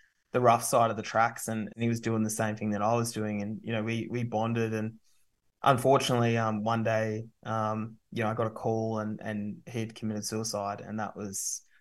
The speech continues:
that was it for me. I, I kind of started to lose the love of the zoo. Like, it was really hard because I just couldn't, I couldn't bring myself to do it anymore. Like, and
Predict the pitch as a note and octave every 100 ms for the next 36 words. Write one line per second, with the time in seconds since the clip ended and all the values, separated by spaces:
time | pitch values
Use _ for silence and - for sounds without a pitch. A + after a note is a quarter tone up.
0 | _ _ - A#2 A#2 A#2+ A#2+ A#2 A#2 A2
1 | G#2+ - A2+ A#2 A#2 A#2 - A2+ A2 A2
2 | G#2+ A2 A2 A2 G#2 G#2+ A#2+ A#2+ G#2+ G#2
3 | G2 F#2 G2+ _ A2 A2 A2 A2+ G#2 -
4 | G#2+ G#2+ G#2+ G#2+ G#2 G#2+ A2 - - A2+
5 | F#2+ - _ - B2+ C3+ B2 B2 G#2+ G#2+
6 | A2+ A#2 G#2 - G2 F#2+ A2 G#2+ G#2 G2+
7 | F#2 G2+ - G#2+ A2